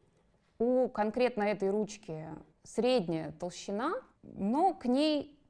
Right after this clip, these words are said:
тоже нужно приноровиться. Бывает ещё тоньше, но тогда её может не быть заметно на листе. Такие портативные перьевые ручки дают линию равноширинную. Это не совсем то же самое, что перо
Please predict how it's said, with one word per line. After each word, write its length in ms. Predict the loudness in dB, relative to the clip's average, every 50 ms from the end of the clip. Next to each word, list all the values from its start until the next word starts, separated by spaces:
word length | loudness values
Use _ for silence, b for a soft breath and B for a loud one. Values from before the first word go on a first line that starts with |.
| _ _
тоже 240 | 0 0 2 0
нужно 540 | -2 -2 -2 -4 -6 -6 -6 -6 -6 -8 -10 -14 -18 -20 -12 -6
приноровиться. 680 | -4 -4 -2 0 -2 0 0 0 0 0 -2 -4 -2 -2 -2 -2 -2 0
Бывает 380 | 2 4 6 6 4 4 2
ещё 260 | -2 -2 0 0 0
тоньше, 480 | 2 4 4 6 6 6 4 2 -2 -2
но 560 | -2 0 0 0 2 2 2 2 2 0 4 4
тогда 340 | 6 8 10 10 10 10
её 280 | 10 10 8 8 10 10
может 520 | 10 10 10 8 8 8 6 2 2 0 -2
не 500 | -2 0 0 0 2 2 4 4 4 4
быть 480 | 2 2 2 2 2 2 0 -2 -8 -8
заметно 560 | -2 0 2 2 2 2 0 0 -2 -2 -2
на 160 | -2 -2 -2
листе. 540 | -4 -4 -6 -6 -8 -6 -6 -4 -4 -6 -8 -12 -18 -8 -2
Такие 520 | 0 0 0 2 2 4 4 6 6 4 2
портативные 1080 | 0 -2 -2 -2 -2 -2 -2 -6 -4 0 0 2 2 2 0 0 0 -2 -2 -4 -6
перьевые 500 | -6 -6 -6 -4 -2 0 0 2 2 2
ручки 360 | 2 0 -2 -2 -4 -6 -6
дают 560 | -4 -2 -2 -2 -2 -2 -2 -2 -4 -6 -10 -10
линию 760 | -6 -4 0 2 2 2 2 2 0 -2 -2 -2 -4 -4 -6 -8
равноширинную. 1120 | -6 -2 0 2 2 2 0 -4 -4 -4 -4 -2 -2 0 0 0 0 -2 -2 -4 -6 -10 -4 -2
Это 220 | -2 0 2 2 4
не 140 | 4 2
совсем 340 | 2 0 -4 -4 -4 -4 -2
то 120 | -2 -4 -4
же 100 | -4 -6
самое, 400 | -4 -2 -2 0 0 -2 -2 -6
что 380 | -8 -6 -2 0 0 2 0
перо 560 | 2 2 2 4 6 6 4 4 2 0 -4